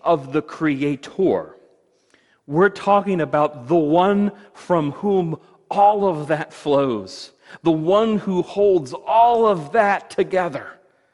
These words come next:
So, so what is it po-, how could it possibly, how could we, how can I even possibly fathom the idea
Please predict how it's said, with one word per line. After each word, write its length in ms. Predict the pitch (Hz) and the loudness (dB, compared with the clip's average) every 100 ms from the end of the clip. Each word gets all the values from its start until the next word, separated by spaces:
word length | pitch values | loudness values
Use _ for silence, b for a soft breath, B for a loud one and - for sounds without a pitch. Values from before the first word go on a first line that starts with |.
| _ _ _ _ _ _ | _ _ _ _ _ _
So, 180 | - 202 | -8 -4
so 160 | 202 180 | 0 0
what 280 | 165 269 | 6 6
is 140 | 330 208 | 6 2
it 160 | 202 | -4
po-, 280 | - 226 247 | -4 -2 -2
how 180 | - 320 | 2 2
could 140 | 320 | 2
it 120 | 262 - | -2 -6
possibly, 640 | - - 294 294 202 196 | -12 -4 -2 -2 -4 -6
how 140 | 294 | -6
could 120 | 302 262 | -6 -6
we, 120 | - | -8
how 100 | 240 | -8
can 120 | 294 | -4
I 60 | 277 | -4
even 280 | 220 202 190 | -6 -12 -18
possibly 540 | - 269 302 277 240 208 | -12 -8 -6 -4 -6 -6
fathom 500 | - 247 226 180 165 | -6 -2 0 0 -2
the 140 | 175 | 0
idea 500 | 185 190 180 185 143 | 0 -2 -2 0 0